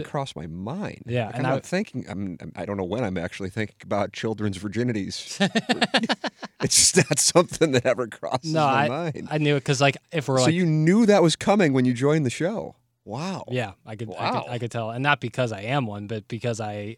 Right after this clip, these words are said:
Speaker 2: I just the way I kinda talk, like, kinda like Michael Cera in Superbad is kinda like,
Speaker 1: Oh, that's a nice
Speaker 2: kinda
Speaker 1: analogy.
Speaker 2: who I am in a sense, and, like, I, like,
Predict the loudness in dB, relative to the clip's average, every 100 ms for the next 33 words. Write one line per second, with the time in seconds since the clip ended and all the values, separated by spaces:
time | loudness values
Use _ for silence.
0 | -16 -16 -10 -10 -10 -16 _ _ _ _
1 | -2 2 2 2 -4 -2 -2 -2 -4 -8
2 | -8 _ -4 -2 -2 -4 -4 -4 -6 -6
3 | -6 -6 -10 -8 -8 -10 -14 -16 -16 -16
4 | -14 -12 -10 -8 -4 0 0 0 -2 -4
5 | -4 -2 0 0 0 0 -2 -4 -4 -6
6 | -6 -8 -8 -8 -8 -8 -8 -10 -10 -12
7 | -14 -20 _ _ _ _ _ _ _ -8
8 | -6 -6 -10 -14